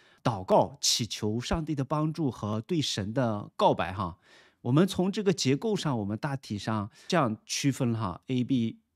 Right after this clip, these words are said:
C，然后 B、A。它是前半部分第一段落和结尾这个段落是对应的哈，都是求，向神求告，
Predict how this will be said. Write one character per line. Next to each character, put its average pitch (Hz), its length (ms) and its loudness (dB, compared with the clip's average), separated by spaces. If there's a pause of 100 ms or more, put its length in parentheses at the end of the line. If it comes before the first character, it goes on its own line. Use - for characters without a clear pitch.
(240)
C， 135 500 0
然 92 100 -6
后 101 80 -6
B、 123 280 -2
A。 113 260 -2 (340)
它 - 180 0
是 220 260 0
前 - 500 2
半 269 180 4
部 220 180 0
分 151 400 -2 (240)
第 262 200 6
一 285 40 6
段 247 240 4
落 151 160 6
和 123 200 0
结 127 200 2
尾 196 180 4
这 113 140 -6
个 127 80 -2
段 151 240 0
落 120 120 0
是 - 140 -8
对 143 160 0
应 120 240 0
的 110 80 0
哈， 95 200 -4
都 180 180 -2
是 180 200 -2
求， 110 460 -6
向 170 220 2
神 123 180 -2
求 107 260 -6
告， 127 320 0